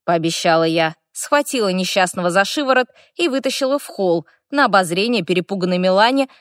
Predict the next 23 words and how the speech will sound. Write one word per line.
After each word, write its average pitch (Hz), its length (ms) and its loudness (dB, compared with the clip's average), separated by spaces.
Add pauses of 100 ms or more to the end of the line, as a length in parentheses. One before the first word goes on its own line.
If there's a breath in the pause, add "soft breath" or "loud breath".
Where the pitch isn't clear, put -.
(120 soft breath)
прижавшей 214 560 0
к 214 40 -10
груди 180 340 -2
рукоделие. 165 760 0 (320)
Нечто 226 760 2
розово-бело-желтое 196 1300 0
с - 140 -8
воткнутой 220 540 -4
в - 20 -6
него 175 340 0
иголкой. 160 560 -2 (320 soft breath)
Мне 247 220 -2
даже 208 200 0
показалось, 208 640 0 (220 soft breath)
что - 260 -2
иголка 208 400 0
воткнута 214 680 0
насквозь, 185 720 -2 (260 soft breath)
прямо 196 320 2
в - 100 -20
пышную 185 400 -4
соседкину 180 680 -2
грудь. 170 400 -2